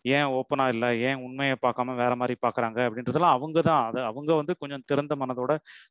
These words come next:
open மைண்டடா, அ, இப்படிதான் பார்க்காம, அதான் நீங்க சொல்றீங்க இல்லையா, இப்படிதான் புரிஞ்சுக்கிட்டாங்க,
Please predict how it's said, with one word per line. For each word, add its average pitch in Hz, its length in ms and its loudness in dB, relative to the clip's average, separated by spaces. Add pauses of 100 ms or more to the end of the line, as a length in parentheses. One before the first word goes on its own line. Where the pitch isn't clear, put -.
open 139 320 0
மைண்டடா, 123 360 2 (580)
அ, - 60 -10 (120)
இப்படிதான் 135 540 4 (100)
பார்க்காம, 143 360 2
அதான் 135 200 4
நீங்க 131 160 -4
சொல்றீங்க 135 340 0
இல்லையா, 123 240 2
இப்படிதான் 131 460 0
புரிஞ்சுக்கிட்டாங்க, 120 520 -4